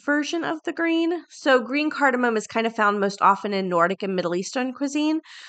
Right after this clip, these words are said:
while recipes in India and Asia will often specify whether green or black is used. So recipes using black cardamom often call for it being a whole pod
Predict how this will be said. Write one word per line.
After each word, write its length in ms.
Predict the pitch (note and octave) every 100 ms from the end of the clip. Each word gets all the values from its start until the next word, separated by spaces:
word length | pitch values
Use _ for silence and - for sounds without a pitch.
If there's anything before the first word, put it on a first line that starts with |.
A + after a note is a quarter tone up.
| - -
while 240 | A3 G#3+
recipes 480 | G#3+ G#3+ - A3 G#3
in 80 | G3+
India 320 | G3+ F#3+ F#3+
and 80 | F#3+
Asia 320 | B3+ B3 G#3
will 180 | F#3 -
often 600 | F#3 F#3+ - F#3+ F3 F#3 - -
specify 760 | - A3 G#3+ F#3+ F3+ C#3+ F#2+
whether 320 | E3+ E3+ E3
green 240 | E3 F3+ E3
or 100 | E3
black 320 | D#3+ D3 -
is 160 | F3+
used. 460 | G3+ F#2+ - - - _ _ _ _ _ _ _ _ _ _ - - -
So 200 | - D4
recipes 480 | C#4 C#4 C#4+ G4 F4
using 280 | C4 C4 A#3
black 260 | F#3+ F3 -
cardamom 480 | B3 A#3+ B3 B3 B3
often 380 | - G#3 D4+ C#4+
call 480 | C#4 G3 F3+ F3+ G#3+ -
for 120 | G3+
it 140 | F#3
being 180 | F#3+ F#3
a 280 | F#3 F#3 F3+ -
whole 380 | G3+ F#3 G3 F#3
pod 520 | - F3+ E3 G3+ C4